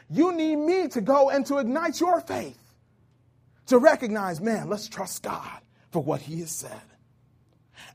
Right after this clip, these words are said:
And what happened was that as they trusted and their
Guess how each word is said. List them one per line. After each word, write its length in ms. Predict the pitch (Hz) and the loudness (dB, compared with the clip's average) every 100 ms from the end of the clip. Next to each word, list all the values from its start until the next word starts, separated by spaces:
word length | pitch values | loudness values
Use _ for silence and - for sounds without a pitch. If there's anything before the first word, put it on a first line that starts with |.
| - | 4
And 400 | 285 269 202 214 | 4 4 0 4
what 220 | 339 262 | 4 4
happened 600 | 262 339 381 370 294 240 | 0 4 4 4 -2 2
was 180 | 240 233 | 0 2
that 180 | 226 | -2
as 200 | 226 220 | 0 -6
they 140 | 202 190 | -2 -4
trusted 600 | - - 202 - 311 214 | -2 0 0 0 -6 -6
and 200 | 208 196 | -4 0
their 160 | 190 | 0